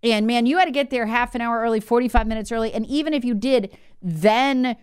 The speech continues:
you might or might not get in. They let the old people in first, had to be socially distanced. It wasn't real. Fauci's made it up. And you know what's so funny in this New York Post article?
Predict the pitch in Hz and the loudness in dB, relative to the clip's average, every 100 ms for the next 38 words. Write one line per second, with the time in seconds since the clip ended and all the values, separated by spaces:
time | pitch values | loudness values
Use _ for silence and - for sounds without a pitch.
0 | - 202 202 233 247 - 269 330 277 233 | -4 2 4 4 2 0 0 0 0 0
1 | 233 220 214 214 208 196 196 196 196 190 | -2 0 2 2 2 2 2 2 0 0
2 | 202 175 180 175 175 226 214 214 202 196 | -2 -2 -4 -4 -4 -4 -2 -2 -2 -2
3 | 190 196 185 196 175 190 - 180 - _ | -2 -2 -2 -4 -4 -6 -6 -8 -10 _
4 | _ - 403 349 403 415 - 359 392 415 | _ -4 -2 2 2 2 0 -2 -2 -4
5 | 415 427 339 - _ _ - 480 392 440 | -2 0 -2 -6 _ _ -2 0 0 4
6 | 494 480 392 415 392 381 392 427 480 480 | 2 2 -2 0 2 2 2 2 0 -4
7 | - _ _ _ _ _ _ _ _ _ | -16 _ _ _ _ _ _ _ _ _
8 | _ _ - 240 262 311 320 262 240 196 | _ _ -2 2 4 2 -2 -2 -2 -2
9 | 185 208 165 - 185 180 196 180 170 - | -2 -2 -4 -4 -4 -2 0 0 -2 -2
10 | 247 254 185 165 156 160 | -2 0 0 0 -2 -4